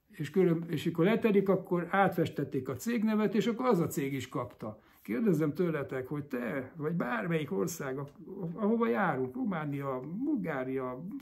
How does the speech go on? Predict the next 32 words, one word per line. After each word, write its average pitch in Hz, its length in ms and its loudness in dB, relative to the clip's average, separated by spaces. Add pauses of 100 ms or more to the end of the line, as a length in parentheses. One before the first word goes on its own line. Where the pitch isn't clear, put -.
(220)
Felvidék, 170 600 -4
Szlovákia, 143 880 -6 (340)
Délvidék, 156 760 0 (240)
ott 202 260 -2
is 262 140 4
kapják 247 440 2
a 240 60 2
helybéliek 233 720 -2
így? - 240 -20 (120)
És 139 180 -8
a-, 170 180 2
ott 196 240 2
is 220 120 0
ez 190 200 4
a, 202 180 4
ez 185 140 0
a 220 80 4
módja, 233 420 2
hogyha 156 460 -2 (340)
van 185 180 0
három 190 380 4
vagy 156 180 4
öt 185 180 2
év, 180 100 6
vagy 151 160 2
ők 196 140 2
kapják, 196 420 -4
és - 120 -2
akkor, 151 260 -4
mikor 143 220 -2
letelik, 190 380 4
akkor 175 380 2